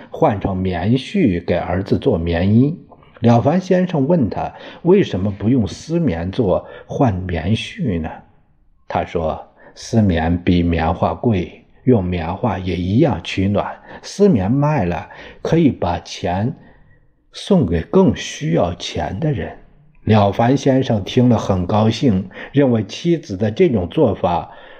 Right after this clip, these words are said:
不愁孩子将来没有福气。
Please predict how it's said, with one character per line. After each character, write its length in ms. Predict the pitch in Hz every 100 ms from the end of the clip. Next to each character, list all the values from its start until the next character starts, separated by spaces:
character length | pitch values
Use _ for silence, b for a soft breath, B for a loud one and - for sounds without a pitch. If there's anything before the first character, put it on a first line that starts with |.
| B
不 280 | - 208 110
愁 260 | 92 - 110
孩 400 | - 92 92 107
子 340 | 135 107 92 B B
将 320 | - 113 104
来 180 | 90 87
没 380 | 90 90 92 101
有 220 | 101 85
福 380 | - - 85 85
气。 360 | - 76 76